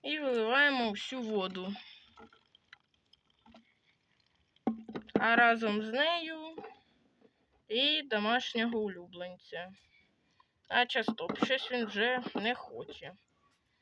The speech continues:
Нічого, зараз я його вийму і впущу. Ну і ось я його вийняв.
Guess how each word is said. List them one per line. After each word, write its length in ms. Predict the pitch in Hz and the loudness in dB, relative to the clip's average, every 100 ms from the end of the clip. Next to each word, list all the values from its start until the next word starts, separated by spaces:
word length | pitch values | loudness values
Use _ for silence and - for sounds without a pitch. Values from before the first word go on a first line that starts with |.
| _ - | _ -4
Нічого, 560 | 269 294 247 196 185 190 - - _ _ _ _ 202 | -2 0 0 0 -2 -8 -16 -20 _ _ _ _ 0
зараз 540 | 220 294 285 277 247 | 6 8 6 2 -2
я 200 | 202 220 | 0 4
його 300 | 220 208 190 | 4 2 -2
вийму 480 | 185 285 339 311 311 - - - _ - | -2 -2 -2 -4 -8 -12 -20 -20 _ -4
і 200 | 294 302 | -2 -2
впущу. 760 | 269 - 240 220 - 226 190 - _ _ _ _ _ _ - _ _ _ _ _ _ _ _ _ _ _ _ _ _ 339 _ _ _ _ _ _ _ _ - | -8 -12 -8 -8 -6 -8 -8 -14 _ _ _ _ _ _ -20 _ _ _ _ _ _ _ _ _ _ _ _ _ _ _ _ _ _ _ _ _ _ _ -10
Ну 180 | 240 240 | 0 2
і 60 | 240 | 2
ось 360 | 214 208 - | 0 -4 -8
я 200 | 202 208 | -2 2
його 480 | 208 196 190 190 175 | 2 0 -4 -8 -8
вийняв. 640 | 185 262 294 285 277 277 | -6 -4 -2 -2 -2 -4